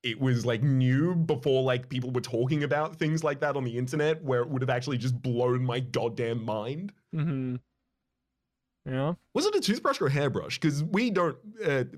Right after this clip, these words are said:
Speaker 1: do we, do we just pick one?
Speaker 2: I guess toothbrush.
Speaker 1: Toothbrush.
Speaker 2: Toothbrush. <laughs> Toothbrush.
Speaker 1: Larry's holding a toothbrush.
Speaker 2: <laughs> You tell Doctor Eek.
Speaker 1: Amazing!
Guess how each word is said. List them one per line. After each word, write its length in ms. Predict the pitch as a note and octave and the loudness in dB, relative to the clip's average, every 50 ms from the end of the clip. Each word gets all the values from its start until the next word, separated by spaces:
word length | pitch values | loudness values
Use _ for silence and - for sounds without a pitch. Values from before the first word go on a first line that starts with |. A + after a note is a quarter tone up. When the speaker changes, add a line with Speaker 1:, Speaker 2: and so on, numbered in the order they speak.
| F3+ - - _ _ - E3 D#3 - - - | -16 -16 -18 _ _ 2 4 4 4 2 -4
Speaker 1:
do 140 | C3 B2+ E3 | -4 -4 -2
we, 120 | D#3 D3 D3+ | 0 -2 -2
do 220 | C3+ C3 C#3+ E3 | -2 0 2 2
we 80 | D#3 C#3+ | 4 4
just 180 | C3+ C3+ - | 2 0 -2
pick 180 | - D#3 D#3+ - | -2 -2 0 0
one? 160 | A#3 B3 A#3 - - _ _ _ _ _ _ _ _ _ _ | 0 0 0 -2 -8 _ _ _ _ _ _ _ _ _ _
Speaker 2:
I 120 | - A#2+ B2 | -8 -6 -6
guess 200 | B2 A#2 G#2+ - | -4 -6 -6 -6
toothbrush. 560 | - A#2 G#2 F#2+ - F#2 E2+ E2+ - - - - _ _ _ _ _ _ _ _ _ _ _ _ _ _ _ _ _ _ _ _ - | -6 -8 -8 -8 -6 -8 -8 -8 -8 -12 -16 -20 _ _ _ _ _ _ _ _ _ _ _ _ _ _ _ _ _ _ _ _ -2
Speaker 1:
Toothbrush. 440 | C#3+ E3 D#3+ - B2+ B2+ B2 B2 B2 - - _ _ _ _ _ _ _ | -2 -2 -2 0 0 0 0 0 -2 -6 -14 _ _ _ _ _ _ _
Speaker 2:
Toothbrush. 360 | - F3+ F#3 - - D3+ C#3+ - | -10 -10 -6 -4 -2 -4 -2 -2
<laughs> 60 | - E3 - _ - G#3 - - _ _ _ _ _ _ _ _ _ _ _ _ _ _ _ _ _ _ _ _ _ _ _ _ _ _ _ _ | -4 -6 -4 _ -4 -4 -4 -6 _ _ _ _ _ _ _ _ _ _ _ _ _ _ _ _ _ _ _ _ _ _ _ _ _ _ _ _
Toothbrush. 440 | - F#3+ G3 - _ A#2+ B2+ C3 C#3 - _ - | 0 0 0 0 _ -2 -2 -2 -2 -4 _ -6
Speaker 1:
Larry's 440 | G2 A2 C#3+ F3+ G#3+ A3+ A#3+ G#3 | -2 0 0 2 2 2 2 2
holding 280 | G#3+ A3 A#3+ A#3+ B3 B3+ | 2 2 0 2 0 0
a 40 | A3+ | -2
toothbrush. 680 | D#3+ - C4+ F4 G4+ G#4 - - - G3 D3 A2+ G2 - _ _ _ _ _ _ _ _ _ _ _ _ _ _ _ - | 0 0 2 2 2 0 -2 -2 0 0 0 -2 -4 -10 _ _ _ _ _ _ _ _ _ _ _ _ _ _ _ -2
Speaker 2:
<laughs> 60 | G3+ - - - - _ _ _ _ | -2 -2 -2 -8 -20 _ _ _ _
You 100 | - C4+ | 0 0
tell 280 | E3+ - - - G#3 F3+ | 0 2 2 2 4 4
Doctor 460 | D#3 D#3+ F3 - F3 E3+ - - D#3 E3 D#3+ - | 4 4 4 4 2 2 2 2 2 4 4 4
Eek. 420 | F#3 F3 E3+ - - - - - _ _ _ _ _ _ _ _ _ _ _ _ _ _ _ _ _ - | 4 2 2 0 -4 -12 -20 -20 _ _ _ _ _ _ _ _ _ _ _ _ _ _ _ _ _ 2
Speaker 1:
Amazing! 1120 | G#3 G#3 G#3 A3 A3 A3 A3+ A#3+ C#4+ E4+ F4+ F4 E4 C#4+ A3+ D#3+ - G#3 E3 C3+ B2+ - | 2 4 4 2 2 0 2 2 2 4 4 2 2 0 -2 -2 -2 -2 -2 -4 -6 -10